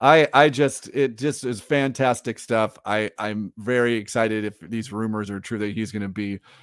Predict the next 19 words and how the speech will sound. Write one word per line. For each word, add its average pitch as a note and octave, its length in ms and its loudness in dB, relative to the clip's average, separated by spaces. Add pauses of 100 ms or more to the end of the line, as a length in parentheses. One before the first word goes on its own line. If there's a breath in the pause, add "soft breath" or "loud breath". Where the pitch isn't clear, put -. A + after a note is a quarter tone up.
(240 soft breath)
plop D#3 260 6
him C3+ 140 4
in B2+ 100 2
anything. G#2+ 540 -4 (420)
To B2+ 80 -4
me, F#3 200 4
it's - 140 2
like, D3+ 200 6
hey, E3+ 160 8
if D3 100 4
the C3+ 80 0
Marvels D#3+ 460 6
isn't D3 260 -2
working, B2+ 560 0 (580)
you B2 120 -4
know D#3 80 4
what E3+ 100 6
it D3 100 4
needs? F#3+ 440 -2